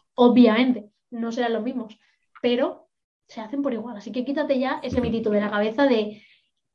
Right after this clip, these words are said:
Speaker 1: que hay mucha gente por TikTok que lo sigue diciendo y sigue
Speaker 2: Mucha.
Speaker 1: difamando sobre este tema, que
Speaker 2: Mucha.
Speaker 1: digo, pero por favor, o sea, y gente vegana que luego, claro, reciben
Speaker 2: Claro.
Speaker 1: el hate que reciben porque
Speaker 2: Claro.
Speaker 1: se empiezan a meter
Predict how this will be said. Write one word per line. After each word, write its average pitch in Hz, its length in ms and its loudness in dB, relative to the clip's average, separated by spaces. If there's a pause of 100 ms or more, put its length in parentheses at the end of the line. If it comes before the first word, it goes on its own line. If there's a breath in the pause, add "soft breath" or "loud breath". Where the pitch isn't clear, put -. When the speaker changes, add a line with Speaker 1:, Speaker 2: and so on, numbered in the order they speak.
(160)
Speaker 1:
que 269 240 6
hay 247 80 6
mucha 277 200 6
gente 247 180 2
por 262 140 2
TikTok 247 320 2
que 233 120 2
lo 214 120 2
sigue 277 280 6
diciendo 226 360 0
y 214 40 0
sigue 247 200 -4
Speaker 2:
Mucha. 247 80 0
Speaker 1:
difamando 220 440 -4
sobre 220 220 -2
este 214 160 -4
tema, 233 340 -2 (300 loud breath)
que 226 120 -4
Speaker 2:
Mucha. 202 120 -4
Speaker 1:
digo, - 160 -12
pero 208 180 -12
por 214 140 -2
favor, 240 400 -4
o - 60 -18 (280 soft breath)
sea, 208 440 -2 (1400)
y 359 180 8
gente 285 420 6 (240)
vegana 240 440 6
que 226 100 -14
luego, 233 220 -4
claro, 254 400 -2 (160)
reciben - 200 -12
Speaker 2:
Claro. 80 240 2 (100)
Speaker 1:
el - 40 -12
hate - 240 -14
que 247 60 -12
reciben 294 460 -2 (120)
porque 214 240 -10
Speaker 2:
Claro. - 240 0
Speaker 1:
se - 80 -14
empiezan 214 360 -10
a 233 60 -4
meter 240 380 -4